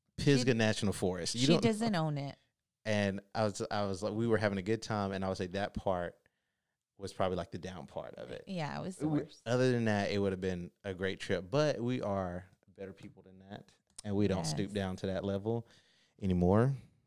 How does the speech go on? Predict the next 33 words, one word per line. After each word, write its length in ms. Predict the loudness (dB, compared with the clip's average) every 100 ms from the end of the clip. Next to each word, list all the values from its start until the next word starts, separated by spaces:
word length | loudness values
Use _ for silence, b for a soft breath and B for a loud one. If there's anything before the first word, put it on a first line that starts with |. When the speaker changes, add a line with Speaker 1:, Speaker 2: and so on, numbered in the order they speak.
| _ -6
Speaker 1:
Which 240 | -4 0
was 80 | 6
Speaker 2:
Me. 100 | 6
Speaker 1:
actually, 540 | 6 2 -4 -6 -6 -8
which 300 | -8 -8 -10
was 160 | -10
actually 440 | -10 -10 -12 -12 -10
pretty 480 | -8 -6 -6 -8 -12 _ _
cool 320 | -4 -2 -2
because 680 | -6 -8 -6 -6 -6 -10
me 180 | -14 -6
and 140 | -6 -4
Genevieve, 520 | -4 -6 -6 -8 -8 -12
we, 320 | -18 -14 -12 -8
um, 460 | -6 -4 -4 -6 -12 _ -16
we 100 | -16
caught 340 | -8 -8 -6
butterflies. 840 | -6 -6 -8 -10 -12 -12 -16 -20 _ _ _ _ _
Speaker 2:
Oh, 100 | 0
yeah, 220 | 2 0
she 120 | -4
caught 180 | -4 -4
Speaker 1:
So 40 | -2
Speaker 2:
butterflies. 600 | 0 0 0 0 0 2
Speaker 1:
that 180 | 0 -2
was 220 | -6 -8
really 300 | -10 -10 -14
cool. 360 | _ _ _ _ -2
Speaker 2:
Oh, 40 |
Speaker 1:
I 40 | 0
Speaker 2:
yeah, 60 |
Speaker 1:
mean, 220 | 0
Speaker 2:
she 60 | -2